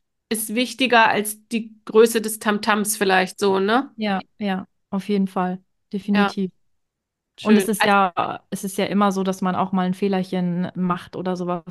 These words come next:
Speaker 2: Das ist ja, ist ja bei allem so. Und das merkst du ja vielleicht bei deiner Arbeit auch. Also wenn dann, wenn, wenn die Haltung passt, wenn die Intention passt und da läuft mal irgendwas nicht so, wie du's vorher, äh, äh, aufgeschrieben hast und eigentlich gemacht
Speaker 1: Mhm.
Speaker 2: hättest,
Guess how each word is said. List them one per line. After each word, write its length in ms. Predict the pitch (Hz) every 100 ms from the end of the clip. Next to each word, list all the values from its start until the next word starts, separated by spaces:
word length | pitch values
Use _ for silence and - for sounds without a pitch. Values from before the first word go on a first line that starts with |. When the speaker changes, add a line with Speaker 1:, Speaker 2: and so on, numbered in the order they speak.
| -
Speaker 2:
Das 140 | 185
ist 160 | 180 -
ja, 220 | 180 180 _ - -
ist 160 | 190 -
ja 100 | 185
bei 120 | 175
allem 300 | 175 190 185
so. 320 | 175 165 170
Und 240 | - 185 -
das 200 | 185 180
merkst 320 | 190 190 - 190
du 40 |
ja 80 | 185
vielleicht 320 | 185 185 185
bei 100 | 180
deiner 320 | 180 185 196
Arbeit 320 | - 185 180 -
auch. 260 | 185 180
Also 300 | - 185 180
wenn 140 | 180 185
dann, 240 | 185 180
wenn, 180 | 185 185
wenn 140 | 190 190
die 120 | 190
Haltung 460 | 190 208 240 240 214
passt, 340 | 214 208 -
wenn 120 | 190
die 100 | 196
Intention 580 | 196 190 - 190 214 233
passt 300 | - 214 -
und 80 | 202
da 80 | 190
läuft 280 | 196 208
mal 160 | 208 196
irgendwas 540 | 220 240 233 220 - _
nicht 200 | 226 226
so, 180 | - 226
wie 80 | 214
du's 220 | 220 214
vorher, 460 | - 214 208 208 202 - - - _ -
äh, 60 | 196
äh, 540 | 208 196 - 196 190 110
aufgeschrieben 680 | 156 226 - - 220 208 202
hast 160 | 196
und 80 | 196
eigentlich 340 | 190 220 214
gemacht 400 | 214 208 226 -
Speaker 1:
Mhm. 260 | 214 202 190
Speaker 2:
hättest, 680 | 190 208 - 220 - -